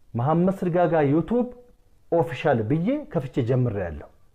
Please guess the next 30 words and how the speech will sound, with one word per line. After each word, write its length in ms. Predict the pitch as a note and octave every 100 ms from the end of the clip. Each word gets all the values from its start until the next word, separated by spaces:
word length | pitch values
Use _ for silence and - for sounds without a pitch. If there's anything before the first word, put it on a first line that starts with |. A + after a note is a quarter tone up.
| - _ -
እኔን 300 | G3 A3+ C4+ A#3
ለመደገፍ 640 | G#3 G#3 G3 D#3 F3+ D3+
ፈንታ 320 | - D3+ C3+ D3+ A3+ - - - - - - -
ከኔ 260 | G#3+ A#3+ C#4
ስር 220 | C4 G#3+ F#3+
ስር 220 | - C4 - - - - - _
አንዱ 260 | F#3 A3+ B3+ D4+ - - - - - -
በ-፣ 180 | D#3+ E3+ D#3 D3 D3+
እንዲህ 340 | F#3+ - B3+
ተጨፈረበት፣ 680 | B3 B3 A3 - G#3+ F#3+ F#3+
ሽማግሌዎች 580 | F#3+ G3+ F#3+ F3+ F#3 F#3
ሰዎች 260 | F#3 F3+ F3+
ጨፈሩበት 500 | E3 D#3+ D#3 D3 D3+
ብሎ 120 | C#3
ይለቃል። 380 | G3+ A#3+ - - - - - - - - F#3+
አንዱ 280 | A#3 A#3+ C#4+
የመሐመ-፣ 360 | C4+ A3 G#3+ G3
የመሐመድ 300 | F#3 F#3+ F#3
ስርጋጋ 320 | F3 E3+ E3 D#3
መልጋ 240 | D#3 D3+ D3+
እንደዚህ 320 | C#3+ C3+ C#3
ብሎ 120 | D#3+
ይለ-፣ 220 | A#3 A3 - - - - - _ _
ይለጥፋል። 500 | E3+ F3+ F3 - D#2+ - - - - _ _ _ _ _ _ -
እኔን 260 | D3+ F3 E3
ነው 100 | C#3
መደገፍ 340 | C3 A#2+ C3+
ያለባቸው። 540 | A2+ F2 D#2 E2+ - C3
ረጅም 340 | D3 A#2+ D3+
ዓመት 260 | C#3+ C#3